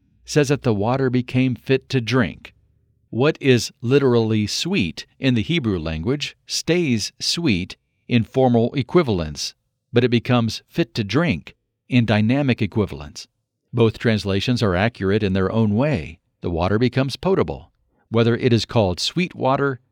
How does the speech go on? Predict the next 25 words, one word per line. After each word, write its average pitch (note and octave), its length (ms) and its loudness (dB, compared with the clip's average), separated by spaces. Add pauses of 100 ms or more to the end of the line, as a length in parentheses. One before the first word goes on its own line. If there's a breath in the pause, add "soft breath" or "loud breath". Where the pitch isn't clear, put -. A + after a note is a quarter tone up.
(140)
or A2+ 140 0
simply A2 640 -2 (120)
fit - 340 -2
to A#2+ 100 0
drink G#2 320 0
water. D#2+ 400 -10 (240)
A A#2+ 120 2
third D3 340 -2
philosophy A2 640 0
of F#2+ 100 0
Bible G#2 320 0
translations G#2 840 -2 (260)
seeks - 500 -2
a C3 100 0
combined B2+ 540 0
approach G#2 580 0
using A2 400 2
word-for-word A2+ 1000 0
literal C#3 400 2
translation A2+ 880 -2 (100)
whenever A#2 340 2
possible, G2 600 -6 (420)
and A#2 140 0
a A#2 100 2
thought-for-thought C3+ 960 -2